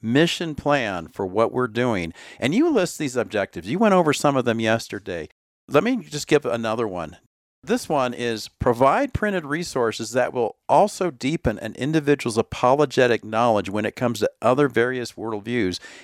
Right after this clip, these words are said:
in conflict with the Christian faith. Now, we're not just talking maybe about Mormonism,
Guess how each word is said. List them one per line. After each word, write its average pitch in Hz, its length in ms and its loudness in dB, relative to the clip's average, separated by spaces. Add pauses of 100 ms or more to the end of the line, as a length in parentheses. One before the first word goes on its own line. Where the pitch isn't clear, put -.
(100)
in 117 220 -2
conflict 151 840 0
with 104 360 -2 (140)
the 98 200 -4
Christian - 520 -6
faith. 110 320 0 (180)
Now, 196 100 2
we're 339 120 -2
not 330 180 -2
just 131 160 -6
talking 110 340 -2
maybe 101 260 -6
about 92 260 2
Mormonism, 95 720 -2